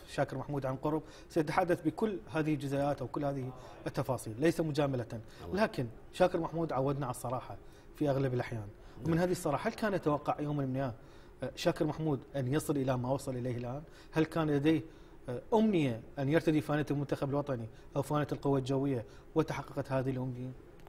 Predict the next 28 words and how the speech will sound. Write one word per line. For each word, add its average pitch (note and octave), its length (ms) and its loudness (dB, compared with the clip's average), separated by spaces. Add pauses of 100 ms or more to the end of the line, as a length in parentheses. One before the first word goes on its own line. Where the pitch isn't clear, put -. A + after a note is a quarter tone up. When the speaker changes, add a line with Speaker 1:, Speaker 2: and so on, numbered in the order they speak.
(280)
Speaker 2:
طبعًا C3 220 0
الأمانة C3+ 520 4
تجي، B2+ 480 2
آه، A#2 240 -4
هي B2+ 160 4
مو D#3 100 6
بالكلام A#2+ 560 4
وإنما B2 380 6
بالعمل. A#2 500 10 (240)
Speaker 1:
طبعًا. A2 180 -6 (320)
Speaker 2:
وفي A2+ 140 4
بعض E3 220 8
الأحيان B2+ 440 8
واحد A#2 260 2
يقول B2+ 160 6
لك: B2 140 2
"أنا B2 160 4
مثلًا A#2 300 4 (120)
الحظ A#2+ 260 4
ما B2 120 10
وقف A#2+ 300 6
وياي". B2 240 6
لا، C3 140 4 (600)
الحظ D#3 280 10
ما F3 80 8
يجي D#3 180 10
للإنسان C3 500 8
النايم A2+ 500 6